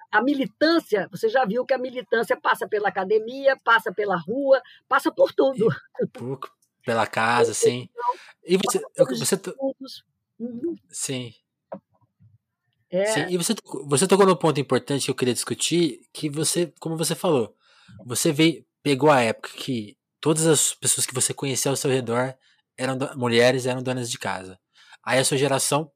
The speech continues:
Speaker 2: tá, foi pra rua e vo-, aí você me contou, acho que tava até fora do ar essa parte. Você falou assim, "A gente tava na rua com os homens, mas sem o microfone." Aí a sua geração foi lá, pegou o microfone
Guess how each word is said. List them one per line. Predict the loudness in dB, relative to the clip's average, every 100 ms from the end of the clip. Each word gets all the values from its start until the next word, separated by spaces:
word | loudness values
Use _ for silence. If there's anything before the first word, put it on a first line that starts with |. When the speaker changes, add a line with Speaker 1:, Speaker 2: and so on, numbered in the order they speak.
| _ 0
Speaker 2:
tá, | 2
foi | 2 0 0
pra | 4
rua | 4 4
e | 2
vo-, | -2 -2
aí | -2
você | 0 -2
me | -2
contou, | -2 -2 0 0
acho | 0 -4
que | -4
tava | -4
até | -2 -4
fora | 0 0
do | 0
ar | 0
essa | -2 -4
parte. | -4 -6 -8 _ _ _ _ -18
Você | -6
falou | -2
assim, | 0 -2 -8
"A | -8
gente | -6 -2
tava | 0 2
na |
rua | 2 0
com | 0 0
os | 2
homens, | 2 0 -6 -12 _ _ _ _ -10
mas | -4 -2
sem | 0 0
o |
microfone." | 0 0 0 0 -4 -4
Aí | -2 -2
a |
sua | 0 0
geração | 2 2 0 -2 -4
foi | -2
lá, | -2
pegou | -2 -2 0 0
o |
microfone | -2 -2 -4 -4 -6 -4 -8